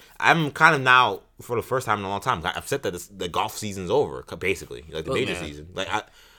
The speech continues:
Speaker 2: Come
Speaker 1: I
Speaker 2: Thanksgiving weekend, we got Tiger versus, uh, Phil Mickelson.
Speaker 1: He's
Speaker 2: For
Speaker 1: gonna,
Speaker 2: ten million.
Speaker 1: first of all, he's gonna wash Phil Mickelson.
Speaker 2: Ten million, man.
Speaker 1: You know how,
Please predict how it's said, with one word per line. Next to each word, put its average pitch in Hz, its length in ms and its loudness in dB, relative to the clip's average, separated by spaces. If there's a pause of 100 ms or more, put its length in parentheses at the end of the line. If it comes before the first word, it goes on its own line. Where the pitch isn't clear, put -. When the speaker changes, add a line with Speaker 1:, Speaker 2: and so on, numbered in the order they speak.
Speaker 2:
Come - 140 2
Speaker 1:
I 110 60 6
Speaker 2:
Thanksgiving 143 480 0
weekend, 131 360 -4
we 101 120 -10
got 113 340 -6
Tiger 117 380 -4
versus, 107 420 -10
uh, 101 320 -4
Phil 113 160 -8
Mickelson. - 440 -12 (300)
Speaker 1:
He's 170 240 -4
Speaker 2:
For 143 60 6
Speaker 1:
gonna, 104 80 4
Speaker 2:
ten 87 80 2
million. 117 180 0
Speaker 1:
first 139 140 6
of 110 60 0
all, 82 120 2
he's 104 120 -2
gonna 87 220 -4
wash 76 480 0
Phil 65 200 -12
Mickelson. 65 240 -18
Speaker 2:
Ten 113 220 -8
million, 95 360 -8
man. 82 280 -12
Speaker 1:
You 117 140 4
know 147 100 10
how, 131 260 0